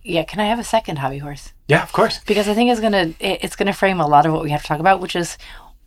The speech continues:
Speaker 1: why is everything now free labor? And what does that mean for, like, what our job description is for academics? Because something that I see sort of across the board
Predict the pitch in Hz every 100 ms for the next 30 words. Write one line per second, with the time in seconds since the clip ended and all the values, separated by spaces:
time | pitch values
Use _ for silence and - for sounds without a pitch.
0 | - 180 202 254 339 339 330 - 202 220
1 | 220 - 190 175 170 - - 165 156 147
2 | 151 160 - _ _ _ _ _ - -
3 | 160 160 147 143 135 131 135 - _ _
4 | _ - - - 196 208 240 254 233 175
5 | 180 160 160 147 143 151 147 139 143 135
6 | 139 - 143 135 135 131 131 - - -
7 | 107 127 139 127 120 - - 147 143 151
8 | 147 - - - - 165 175 160 156 147
9 | - 151 139 151 139 - 190 170 - 165
10 | 143 135 139 208